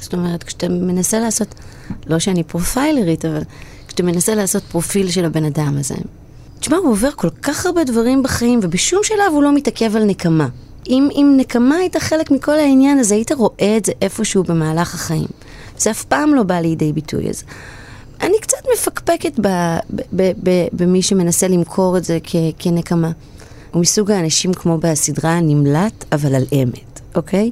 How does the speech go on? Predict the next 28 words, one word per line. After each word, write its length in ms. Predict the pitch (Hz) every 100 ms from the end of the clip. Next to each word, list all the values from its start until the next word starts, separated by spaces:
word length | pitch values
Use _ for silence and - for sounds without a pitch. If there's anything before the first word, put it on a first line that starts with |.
| - - -
הוא 100 | 269 -
כל 200 | 339 349
הזמן 280 | 330 320
מחפש 440 | 269 - - 226 220
את 200 | 214 -
his 280 | 180 220 214
way 260 | 190 185 -
out. 340 | 151 139 - - -
איך 120 | 240 240
הוא 120 | 277
יוצא 340 | 220 - 247
משם, 380 | 254 240 240 240 - - - - -
איך 120 | 208
הוא 160 | 240 220
דואג 400 | 180 - 190 208
לעצמו. 360 | 190 - 208
אני 540 | 202 - - - - -
חושבת 200 | - -
שהוא 120 | 494
די, 80 | 294 415 440 403 - - 233 - - - -
מותר 360 | 202 160 - 240 427
להגיד, 340 | 415 392 415 320
דואג 260 | 370 339
לתחת 520 | 311 - 339 349 370
של 140 | - 285
עצמו, 360 | 285 - 311 359
כאילו 220 | - 285
זה 140 | 269